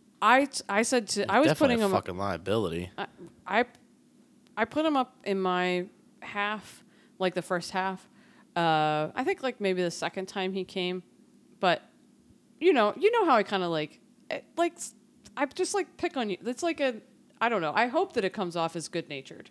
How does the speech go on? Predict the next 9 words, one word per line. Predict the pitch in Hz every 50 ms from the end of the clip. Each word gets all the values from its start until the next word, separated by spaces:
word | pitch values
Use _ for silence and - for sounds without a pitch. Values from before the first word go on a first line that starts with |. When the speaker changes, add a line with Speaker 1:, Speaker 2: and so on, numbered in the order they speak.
| _ -
Speaker 2:
Right. | - 113 104 101 98 - - - - - - - -
Speaker 1:
Um, | - 190 185 175 170 165 165 165 165 170 - _ _ _ _ _ _ _ - - _ _ _ _
but | - 226 214
I | 214 214
did | 202 247 262 214
that, | 214 202 196 190 180
and | 175 185
he, | 202 196 185 175 - -
like, | - 170 165 160 - - -